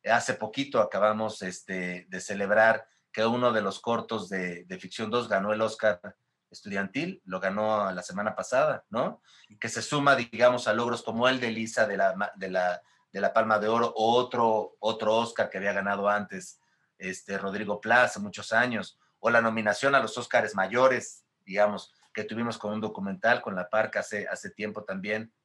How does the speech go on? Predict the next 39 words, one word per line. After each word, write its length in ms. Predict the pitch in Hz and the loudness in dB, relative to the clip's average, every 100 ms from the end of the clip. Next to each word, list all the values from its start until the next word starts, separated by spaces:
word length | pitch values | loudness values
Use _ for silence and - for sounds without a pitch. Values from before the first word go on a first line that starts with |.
| _ | _
¿no? 280 | 98 123 170 _ _ - - - _ - | -6 -6 -6 _ _ -20 -20 -20 _ -8
Este, 800 | 117 - - 135 127 127 123 135 | -6 -4 2 4 4 2 0 -2
entonces, 540 | 131 165 175 185 - - | 2 2 4 2 0 0
yo 120 | 185 | 4
creo 160 | 214 214 | 4 4
que, 200 | 180 139 | 2 2
yo 120 | 196 | 2
no 80 | 208 | 2
sé 140 | 196 | -2
si 180 | - 180 | -4 2
toda 280 | 185 185 180 | 6 8 6
esa 220 | 180 170 | 4 0
fama 440 | - 175 160 156 | 6 6 6 6
ayuda, 580 | 127 127 160 143 151 - _ _ _ _ - - _ | 6 2 4 4 4 0 _ _ _ _ -20 -20 _
pero 300 | - 127 127 - | 0 2 2 0
este 260 | 147 - 170 | -2 4 4
año 240 | 170 160 | 4 -2
tuvimos 640 | 139 151 151 151 151 - _ _ _ _ _ - | -4 -4 -2 -2 -2 -6 _ _ _ _ _ 0
más 260 | 131 170 | 4 4
aspirantes 800 | - - 131 135 131 151 - - - | 2 0 4 4 2 -4 -6 -14 -4
que 100 | 156 | -2
nunca 420 | 143 151 147 127 | -2 -2 4 4
antes 300 | 117 113 104 | 4 0 -8
en 120 | 95 | -8
la 40 | 90 | -8
historia, 400 | - 82 80 80 | -10 -12 -10 -4
¿no? 240 | 120 143 - _ _ | -2 -2 -10 _ _
Normalmente 840 | 107 117 135 175 170 170 165 - - _ _ _ | -4 0 4 4 2 0 -2 -4 -12 _ _ _
teníamos 640 | 123 123 135 139 139 - - | -4 2 2 2 -2 -12 -12
un, 200 | 123 127 | -10 -2
alrededor 600 | 113 107 104 113 113 139 | 4 4 4 2 4 2
de 120 | 139 135 | 2 -2
quinientos, 640 | 117 123 151 151 202 - | -2 -2 -2 -4 -10 -10
un 120 | 123 | -10
poco 220 | 123 123 | -8 -6
más 160 | 117 117 | -4 -4
de 80 | 113 | -4
quinientos 340 | 113 117 113 | -8 -8 -8
aspirantes 720 | 110 - 117 113 143 - - | -14 -2 0 0 -2 -10 -16